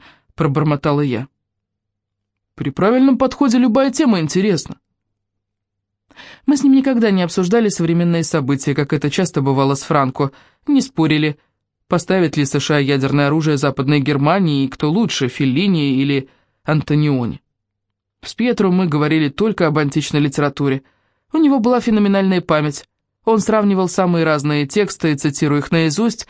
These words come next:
словно читал с листа, но не важничал и не впадал в менторский тон. Для него это была самая животрепещущая тема разговора, учитывая наши общие интересы. Чем теснее мы общались, тем яснее я понимала, что он действительно талантлив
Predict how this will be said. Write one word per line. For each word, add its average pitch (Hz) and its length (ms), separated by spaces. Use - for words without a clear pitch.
словно 165 300
читал 156 320
с - 100
листа, 180 420
но 220 240
не 220 140
важничал 156 580
и 165 40
не 170 100
впадал 143 520
в 151 80
менторский 147 540
тон. 135 380
Для 202 200
него 262 180
это 240 140
была 208 180
самая 226 400
животрепещущая 190 800
тема 175 260
разговора, 151 600
учитывая 139 460
наши 139 260
общие 143 260
интересы. 135 560
Чем 147 200
теснее 160 400
мы 143 160
общались, 170 420
тем 151 240
яснее 160 460
я 151 160
понимала, 160 480
что 160 180
он 156 100
действительно 135 540
талантлив 180 560